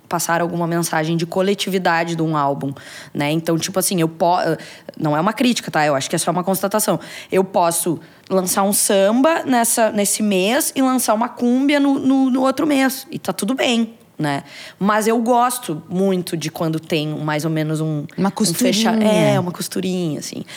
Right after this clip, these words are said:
Speaker 1: Até o, até os álbuns de pagode que eu tenho ouvido um monte dessa,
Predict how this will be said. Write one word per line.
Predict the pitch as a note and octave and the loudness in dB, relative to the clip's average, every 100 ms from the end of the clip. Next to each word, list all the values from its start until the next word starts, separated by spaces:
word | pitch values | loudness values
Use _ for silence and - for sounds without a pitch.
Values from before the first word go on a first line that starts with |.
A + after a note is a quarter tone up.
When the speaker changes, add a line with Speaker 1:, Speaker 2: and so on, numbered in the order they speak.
| - - | -10 -6
Speaker 1:
Até | - C#4+ E4+ | -2 2 2
o, | G4 - | 2 -2
até | B3+ C#4 | -2 0
os | D#4 C#4+ | 2 2
álbuns | C4+ B3 C4+ B3+ | 2 2 2 0
de | B3 | 0
pagode | B3+ A3 F#3+ G3+ | -2 2 2 2
que | - | -2
eu | G3+ | -2
tenho | G3 F#3+ | 0 0
ouvido | F3+ F3 F#3 | 0 0 0
um | |
monte | F3+ D#3 F3 A3+ - | 0 2 2 0 -2
dessa, | F3+ D#3 - | -2 -2 -4